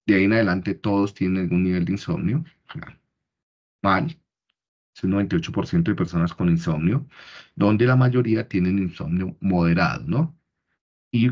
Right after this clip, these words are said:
casi un diez por ciento insomnio grave. O sea, están en la inmunda. Sí, sienten que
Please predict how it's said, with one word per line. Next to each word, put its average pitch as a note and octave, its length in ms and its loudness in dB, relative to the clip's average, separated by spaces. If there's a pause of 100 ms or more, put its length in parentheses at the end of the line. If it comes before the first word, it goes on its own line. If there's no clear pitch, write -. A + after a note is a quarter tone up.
casi F#2 280 0
un G2+ 80 0
diez G2+ 240 -2
por - 160 -8
ciento B2 600 -4
insomnio F#2 640 -2
grave. G#2+ 500 -2 (100)
O - 40 -20
sea, - 140 -18
están F2 600 -8 (200)
en A2+ 140 0
la G2 60 0
inmunda. C#3+ 540 0 (560)
Sí, G#2+ 160 -2
sienten B2 400 -2
que D#3 400 0